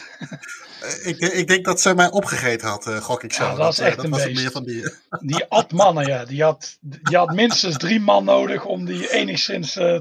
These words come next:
Speaker 2: te bevredigen. <laughs>
Speaker 1: Hey, eh, <laughs> eh, eh, eh, Dimitri, we, we, eh, net werd ook al even kaarten genoemd, hè. Nu is het allemaal wat, wat makkelijker, maar,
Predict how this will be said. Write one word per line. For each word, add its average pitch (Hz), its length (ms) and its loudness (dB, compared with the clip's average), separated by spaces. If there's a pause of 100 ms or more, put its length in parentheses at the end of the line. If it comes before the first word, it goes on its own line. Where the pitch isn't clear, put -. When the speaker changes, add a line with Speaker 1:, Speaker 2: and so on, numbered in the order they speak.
Speaker 2:
te 185 120 -4
bevredigen. 139 720 -4 (100)
<laughs> - 1600 -8
Speaker 1:
Hey, 175 360 4
eh, 196 60 4
<laughs> - 1500 -2
eh, 175 420 4 (460)
eh, 156 640 2
eh, 156 60 0
Dimitri, 175 320 0
we, 151 320 0
we, 151 240 -4
eh, 139 200 -2
net 151 180 2
werd 156 140 2
ook 156 100 0
al 170 60 0
even 147 200 -2
kaarten 156 340 4
genoemd, 147 280 -4
hè. 147 100 -4
Nu 147 60 -2
is - 100 -4
het - 100 -12
allemaal 135 240 0
wat, 127 180 2
wat 127 180 0
makkelijker, 165 420 2
maar, 107 200 -2